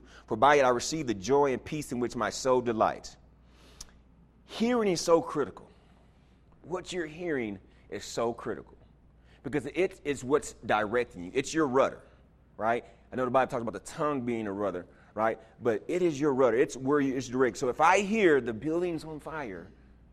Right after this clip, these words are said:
right, my idea is to <laughs> get up out of the building. But if I hear the building is safe, it's here. If I hear, "Man, that person coming up the street looks weird, I may wanna cross," you're gonna cross the street.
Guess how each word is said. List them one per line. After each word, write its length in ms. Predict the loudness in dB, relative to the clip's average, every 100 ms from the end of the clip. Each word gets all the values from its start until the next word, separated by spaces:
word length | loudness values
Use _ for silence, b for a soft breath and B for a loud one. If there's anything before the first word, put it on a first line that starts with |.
| -8
right, 420 | 0 4 4 2
my 240 | 0 2 4
idea 320 | 4 2 0
is 120 | 0
to 80 | -4
<laughs> 0 |
get 140 | -6 -4
up 120 | 0
out 140 | 2
of 60 | 0
the 60 |
building. 380 | 0 0 0 -4 -16 -20 b b b b
But 80 | 0
if 100 | 2
I 80 | 4
hear 140 | 4
the 100 | 4
building 420 | 2 2 4 4 -2
is 100 | -4
safe, 340 | -2 -2 -2 -6
it's 140 | -14
here. 320 | -6 -6 -6 -10
If 120 | -8 -4
I 120 | -2
hear, 220 | 0 -2
"Man, 260 | -2 -6 -4
that 240 | -6 -6
person 540 | -6 -8 -8 -10 -10 -12 _
coming 180 | -10 -8
up 60 | -10
the 80 |
street 340 | -12 -8 -8 -8 -10
looks 260 | -8 -8 -8
weird, 340 | -4 -2 -4
I 40 | -6
may 160 | -8
wanna 180 | -8 -10
cross," 380 | -6 -4 -4 -6 b b
you're 60 | -8
gonna 120 | -8
cross 300 | -2 -2 -2
the 80 | -8
street. 340 | -10 -10 -10